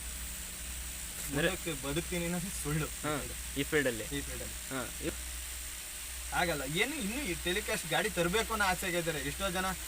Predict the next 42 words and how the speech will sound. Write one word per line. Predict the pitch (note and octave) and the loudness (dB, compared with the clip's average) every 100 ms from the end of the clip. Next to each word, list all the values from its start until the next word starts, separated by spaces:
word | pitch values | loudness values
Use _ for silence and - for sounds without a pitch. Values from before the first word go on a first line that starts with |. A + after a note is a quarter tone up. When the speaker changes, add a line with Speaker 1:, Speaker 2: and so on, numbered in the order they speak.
| - - | -6 -4
Speaker 2:
ಹೆಂಗೆ | D3+ F3+ | 0 4
ಅಂದ್ರೆ | F#3+ F#3 | 6 8
ಅವ್ರಿಗೆ | F3 E3 | 8 6
ಗೊತ್ತಿಲ್ದಿರೋ | D#3 E3+ A3+ A#3+ B3+ | 2 2 4 6 6
ತರ್ಬೇಕು. | A3 F3+ F#3 F3 | 6 4 4 6
"ಏ | E3+ | 6
ಬಿಡು, | F3 F3 E3 | 6 4 6
ಐವತ್ತು | F3 E3+ | 4 4
ಸಾವಿರ | E3+ | 4
ಇ | D#3+ | 4
ಎಮ್ | D#3+ | 2
ಐ | D#3 | 2
ಕಟ್ಟಿ | D#3+ D#3 | 0 0
ಇಪ್ಪತ್ತು | D3+ D#3 D3 | 0 0 0
ಉಳಿಲಿ." | D3 C#3+ B2 - - - - - | 0 0 -2 -4 -6 -6 -4 6
ಆ | E3 | 6
ಥರ | F#3+ B3 | 8 8
ಅನ್ಕೊಂತಾರು. | G#3+ G3 A3 G3+ G3+ | 6 4 2 2 2
ನೂ-, | A3+ - F3 D3+ D3+ D3 | 2 -2 -2 0 0 0
ನೂರಕ್ಕೆ | E3+ F#3 F3 G3+ | 0 0 0 0
ನೈಂಟಿ | D#3+ E3+ G3 | 2 2 2
ಪರ್ಸೆಂಟ್ | F#3 E3 E3 D#3 | 0 -2 -2 -4
ತರ್ತಾರೆ. | C#3+ C3+ | -4 -4
Speaker 1:
ಹ್ಮ್. | B2 - D#3 D3+ | -4 -4 -2 -2
ಮತ್ತೆ | B2 - - D3+ | -4 -6 -2 2
Speaker 2:
ಅವ್ರಿಗೆ | F3 F3+ | 6 8
Speaker 1:
ಕಂಪನಿಗಳು, | E3 | 8
Speaker 2:
ತಂದ್ಮೇಲೆ | E3+ G3 F#3 | 8 10 10
ಗೊತ್ತಾಗ್ತದೆ. | C3 - D#3 E3 | 8 6 4 4
Speaker 1:
ಕಂಪನಿಗಳಲ್ಲಿ | F#3 E3+ D3+ C3+ | 4 8 6 6
ಜಾಸ್ತಿ | C3 - | 4 4
ಆಗ್ತದೆ. | A#2+ - G#2+ G#2+ - - - - | 0 0 -4 -4 -4 -4 -4 0
Speaker 2:
ಕಂಪನಿಗಳು | D#3+ F3 A3 G#3+ G3+ G3 | 0 2 0 2 2 2
ಅಂದ್ರೆ | G3 F#3+ | 2 2
ಹೆಂಗ್ | E3 | 2
ಗೊತ್ತಾ, | F3 E3 E3 D#3+ D#3+ D3+ | 2 4 6 6 4 0
ಈಗ | D3+ D3+ - - - | 0 0 -2 -4 -4
ಸಾವಿರಾರು | C#3+ D#3+ F3 F3 F3+ E3+ | 2 4 6 6 6 4
ಗಾಡಿಗಳಿಗೆ | D#3 E3 E3 E3+ E3 | 4 2 2 2 4
ಅವ್ರಿಗೆಲ್ಲ | E3 D3+ D#3 D3 | 2 4 2 2
ಲೆಕ್ಕ | C3+ C3 | 2 -2
ಬರಲ್ಲ. | B2 - | -2 -2